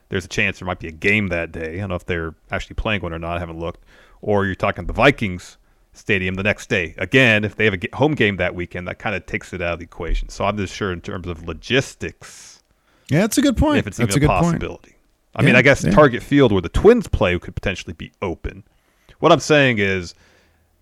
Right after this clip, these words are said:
Speaker 1: odds are if they're gonna do a Stadium Stampede match with these teams, it'll probably be the next time they're in Jacksonville.
Speaker 2: Or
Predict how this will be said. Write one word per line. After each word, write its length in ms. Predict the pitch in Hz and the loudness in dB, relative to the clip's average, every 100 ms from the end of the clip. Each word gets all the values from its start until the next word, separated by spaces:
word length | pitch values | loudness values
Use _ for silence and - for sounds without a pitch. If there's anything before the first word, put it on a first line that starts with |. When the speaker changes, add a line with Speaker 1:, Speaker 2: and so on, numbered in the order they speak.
| _ _ _ _ _ _ | _ _ _ _ _ _
Speaker 1:
odds 300 | 123 139 113 | 4 6 6
are 220 | 120 120 120 | 6 6 6
if 80 | |
they're 100 | - | 2
gonna 120 | 110 104 | -2 -2
do 120 | 110 | -2
a 60 | |
Stadium 320 | - 101 104 104 | -4 -4 -4 -4
Stampede 500 | - 98 - 104 101 | -2 -2 0 -2 -2
match 380 | 107 113 - | -2 -2 -4
with 220 | 110 - - - | -8 -8 -10 -6
these 220 | 113 113 | -4 -4
teams, 400 | - 123 139 135 | -2 -2 -2 -4
it'll 140 | 127 101 | -6 -2
probably 280 | - 143 110 | 0 2 2
be 40 | |
the 60 | 101 | 0
next 160 | - | -2
time 160 | 104 92 | -2 -2
they're 140 | 85 | -2
in 60 | 80 | -4
Jacksonville. 600 | 85 - - - _ _ _ _ _ _ _ _ - _ _ _ _ - - - _ - - | -6 -10 -14 -20 _ _ _ _ _ _ _ _ -20 _ _ _ _ -20 -20 -20 _ -14 2
Speaker 2:
Or 520 | 135 135 117 110 107 | 4 6 4 2 -2